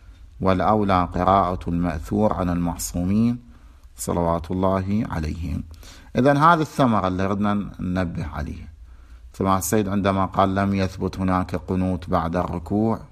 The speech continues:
في صلاة الوتر"، لو ثبت وجود قنوت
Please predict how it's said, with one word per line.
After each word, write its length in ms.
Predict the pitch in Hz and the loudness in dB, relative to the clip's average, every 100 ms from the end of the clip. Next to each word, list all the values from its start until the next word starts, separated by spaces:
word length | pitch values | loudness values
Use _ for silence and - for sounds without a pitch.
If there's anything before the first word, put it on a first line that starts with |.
| - - | -20 -20
في 200 | - 90 | -10 -8
صلاة 400 | - 90 87 85 85 | -4 -2 0 -2 -4
الوتر"، 580 | 82 90 107 107 117 - - - - - - - - - - - | -4 0 0 0 -4 -4 -12 -20 -20 -20 -20 -20 -20 -20 -14 0
لو 220 | 92 95 | 2 2
ثبت 500 | - 120 131 143 - | 4 4 4 4 2
وجود 680 | 139 131 120 107 98 117 131 - | 2 4 2 0 0 0 0 0
قنوت 540 | 139 135 131 120 - | 2 4 2 0 -6